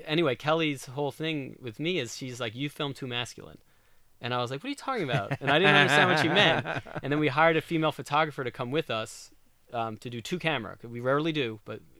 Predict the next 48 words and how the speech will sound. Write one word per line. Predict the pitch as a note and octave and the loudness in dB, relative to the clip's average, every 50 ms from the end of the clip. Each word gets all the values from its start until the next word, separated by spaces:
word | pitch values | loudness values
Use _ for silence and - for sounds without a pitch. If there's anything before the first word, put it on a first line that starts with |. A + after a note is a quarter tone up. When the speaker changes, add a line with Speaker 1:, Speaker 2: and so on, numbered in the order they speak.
| - | -20
Speaker 1:
she | - - - C3 | -20 -16 -14 -10
wanted | C3 C3+ C3+ C3+ C3 | -8 -6 -6 -6 -8
to | C3 B2 - _ _ _ | -10 -12 -14 _ _ _
show | - - - - D#3+ D3 C3+ | -12 -8 -4 -2 -2 -2 -2
me, | A#2 A2 G#2 | -4 -8 -10
I | F2+ F#2+ | -12 -14
think, | - F2+ - - | -16 -16 -14 -12
an | G#2+ | -12
experiment | A2 A2 - - - A#2+ A#2 G#2+ G2+ F2+ F#2 | -12 -12 -10 -8 -8 -6 -6 -8 -10 -12 -12
and | G2+ G#2+ G#2 | -12 -14 -12
push | - - D3+ C#3 - | -8 -6 -6 -6 -6
the, | - C3+ B2 A#2 G#2+ - - - - _ _ - | -8 -6 -6 -6 -6 -10 -18 -20 -20 _ _ -20
the | - - B2+ | -14 -12 -8
visual | A2+ B2 B2 A#2 B2 A2+ G#2 | -6 -4 -4 -4 -4 -8 -8
style. | - - A#2 A2 G#2+ G#2 F#2+ - _ _ _ _ - - - _ _ _ - | -8 -6 -6 -4 -4 -6 -10 -12 _ _ _ _ -20 -20 -20 _ _ _ -10
And | A#2+ A#2+ | -8 -6
we | B2 | -2
got | B2 C3+ C3+ | 0 0 0
back | C#3+ C#3+ C#3 | 0 -2 -2
to | - | -2
the | D#3+ C#3+ D3 | -2 -2 0
editing | F3 F#3+ F3+ C#3+ B2 | 0 0 0 -2 -2
room, | A#2+ A#2 A2+ | -2 -4 -4
and | A#2 G#2+ | -6 -8
God | - C3+ D#3 D3 | -8 -10 -8 -6
damn | C#3+ C#3+ C#3+ B2+ | -6 -6 -4 -6
it, | G#2+ E2 - _ _ - - - _ _ _ _ _ - | -6 -10 -12 _ _ -20 -20 -20 _ _ _ _ _ -4
I | A#2+ C#3+ | -2 -2
film | C#3+ - - D3 D3 D3+ C#3+ B2 | -2 -2 -2 -2 0 0 0 -2
really | A2+ A2 A#2+ C#3+ | -2 -2 -2 -2
masculine. | D#3+ E3 E3+ G3+ A3 - - D#3 B2+ A2+ G#2+ | 0 0 0 0 -2 -2 -2 -2 -2 -2 -2
Like, | A#2+ B2 B2+ | -4 -4 -4
it's | E3 - - | -2 0 2
all | D3 D#3+ - - | 2 2 2 0
action-y | C#3+ D3+ D#3+ - - - C#3+ B2 A#2+ A2 G#2+ G#2+ G#2+ | -2 -2 -2 -2 -2 -2 -2 -2 -2 -4 -6 -8 -8
and, | A2+ A2+ A2 A2 G#2 - - - _ _ - - - | -8 -8 -8 -10 -10 -14 -18 -20 _ _ -20 -14 -10
like, | B2+ A2+ G#2+ - - - | -10 -10 -10 -12 -16 -16
strong | - - - - G3+ G3 E3+ D3+ D#3 D#3 | -14 -12 -8 -4 -2 -2 0 0 -2 -2
angles | C#3+ C#3+ C3+ B2 A#2+ A2+ A2 A2 A2 G#2+ | -2 -4 -4 -4 -4 -6 -6 -8 -8 -10
and, | A#2 A2+ A2+ | -10 -8 -8
like, | A#2 A2 A2 A#2+ - | -8 -10 -10 -10 -6
you | E3 D3+ | -4 -2
know, | B2+ A#2+ A#2 A2+ - - - _ _ - - - - - | -2 -2 -4 -6 -8 -16 -20 _ _ -20 -20 -20 -16 -6
um, | - B2 A#2+ A#2+ A#2 A#2 A2+ A2 G#2+ A2+ _ _ _ _ _ _ - | -2 -2 0 0 0 -4 -6 -8 -14 -18 _ _ _ _ _ _ -10
and | - B2 B2+ B2+ | -8 -6 -4 -2
then | C3 C3 | -2 -4
this, | B2+ B2+ A#2 - | -4 -6 -8 -10
the | - - C#3 B2+ B2 | -12 -10 -10 -10 -10